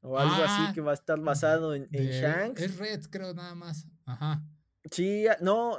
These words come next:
Speaker 1: sí, creo que nada más One Piece Red. Ajá, sí, tienes toda la razón, que
Speaker 2: Sí.
Speaker 1: sale, este, estas tres líneas, que ya hay gente que
Speaker 2: Film
Speaker 1: te está
Speaker 2: Red.
Speaker 1: diciendo que,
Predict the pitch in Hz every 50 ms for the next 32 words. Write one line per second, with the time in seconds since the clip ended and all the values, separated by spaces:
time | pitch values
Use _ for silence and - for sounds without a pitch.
0 | 165 - - 214 208 208 214 214 240 226 226 226 226 220 220 208 214 214 214 208
1 | - 208 196 185 196 202 196 185 - - - 151 151 170 165 165 - 180 175 -
2 | 185 180 175 - 190 180 160 139 127 127 123 - 160 160 165 - 170 139 139 160
3 | 160 170 170 160 147 139 - - - - 135 131 131 131 127 123 120 - _ _
4 | _ _ _ _ _ _ - 156 160 - - 170 165 165 - 175 175 170 156 165
5 | 170 180 185 185 190 190 185 180 170 - - 151 143 156 156 160 - 170 165 160
6 | 147 156 156 151 143 117 110 - 160 160 165 - - 165 165 165 170 - - 151
7 | 135 135 131 127 123